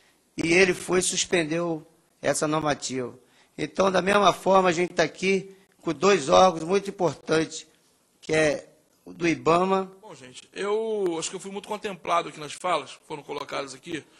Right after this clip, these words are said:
Speaker 2: O problema, ele é bem grave. Nós, é, estamos sofrendo bastante questão dos pescadores do nosso município, como muito bem o deputado Adriano falou. A questão da pesca é uma questão que pesca é pesca desde que o mundo é mundo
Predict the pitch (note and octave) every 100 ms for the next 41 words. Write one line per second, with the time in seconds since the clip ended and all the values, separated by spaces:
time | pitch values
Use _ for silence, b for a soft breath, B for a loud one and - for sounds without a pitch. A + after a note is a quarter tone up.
0 | b b b b b _ - E3+ D#3+ G3
1 | G#3 G#3 G#3 G3 G#3+ G#3+ D#3+ D#3 C#3 B2+
2 | - C#3+ D3+ C#3 - _ _ D#3 D#3+ D3+
3 | D3+ D3 F#3+ G3+ G#3 F3+ - G3 F#3 E3
4 | - F#3+ - D#3+ - E3+ D#3+ D#3+ - D3
5 | D#3 D3 D3 D3 C#3+ F3 F3+ B B B
6 | B A3 A3+ A#3 G3+ F#3+ G3+ F#3+ D#3 -
7 | E3+ F3+ F#3 F#3+ E3+ F3+ F#3 F#3 D3 D#3
8 | D#3 - b b b b - D#3+ A3+ B3
9 | - G3 A#3 B3+ - G#3 A3+ A3 - A3+
10 | B3 D#4 F4 - - B3 C4+ E4+ - B3
11 | B3+ D4+ D4 - C4+ C4+ G4+ C4 B3 A#3